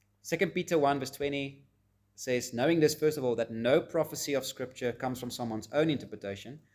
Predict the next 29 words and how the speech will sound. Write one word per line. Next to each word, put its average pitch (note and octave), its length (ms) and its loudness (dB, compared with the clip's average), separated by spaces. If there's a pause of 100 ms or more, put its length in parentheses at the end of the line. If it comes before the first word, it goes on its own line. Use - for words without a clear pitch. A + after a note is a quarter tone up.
(260)
No C3 160 4
prophecy D3 260 2
was B2+ 120 -2
ever C#3 180 2
produced B2 520 0
by C#3 120 4
the B2 80 2
will G#2+ 160 0
of G#2 160 -4
man, G#2 320 -8 (280)
but B2+ 160 2
men C3+ 320 4
spoke D#3+ 360 2
from A#2+ 200 -2
God C#3+ 300 6
as A#2+ 160 0
they A#2+ 120 0
were A2+ 100 -4
carried D3 420 -2
along A#2+ 460 -2 (400)
by B2 340 4
the A#2+ 160 -2
Holy A2+ 380 -2
Spirit." - 560 -8 (1900)
So C3+ 140 0
a C3 40 2
simple D#3 300 0
question C#3+ 340 0
again, C3 320 0